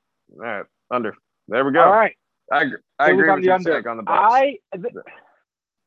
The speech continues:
Speaker 2: this is, this is a tough one for me. I actually like Aaron Rodgers. Um, much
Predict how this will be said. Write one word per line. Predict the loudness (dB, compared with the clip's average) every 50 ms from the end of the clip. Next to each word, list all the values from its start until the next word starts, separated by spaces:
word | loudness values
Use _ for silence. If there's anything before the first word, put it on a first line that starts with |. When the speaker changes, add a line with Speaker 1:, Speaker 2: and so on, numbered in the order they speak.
| _ _ _ _ _ _ _ _ _ _ _ -4
Speaker 2:
this | -4 -4 -4 _ -8
is, | -8 -8 -8 _ -6
this | -6 -6 -6
is | -6 -8
a | -8 -4 -2
tough | -2 -2 -2 -4
one | -8 -12 -10
for | -10 -10 -10 -10
me. | -10 -12 -12 -10 -6 -2
I | 0 0 2 0 0
actually | -4 -6 -8 -6 -4 -4 -4 -4 -6 -8 _ -18
like | -16 -8 -4 -2 -2 -2 -4 -8
Aaron | -12 -12 -12 -12
Rodgers. | -10 -10 -10 -10 -8 -8 -8 -8 -8 -10 -12 _ _ _ _ _ _ _ _ _ _ -10
Um, | -6 -4 -4 -4 -4 -8 -12 -18 _ _ _ _ _ -12
much | -10 -10 -10